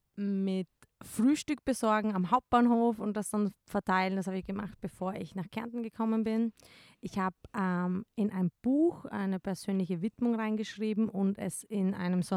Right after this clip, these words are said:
öffentlichen Buchregal in Wien,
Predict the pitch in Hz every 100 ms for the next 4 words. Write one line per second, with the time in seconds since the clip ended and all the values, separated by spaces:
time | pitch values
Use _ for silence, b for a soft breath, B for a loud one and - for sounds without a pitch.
0 | 196 190 - 202 185 190 - 233 - 214
1 | 202 208 214 196 208 233 240 B B B
2 | 202 190 190 247 277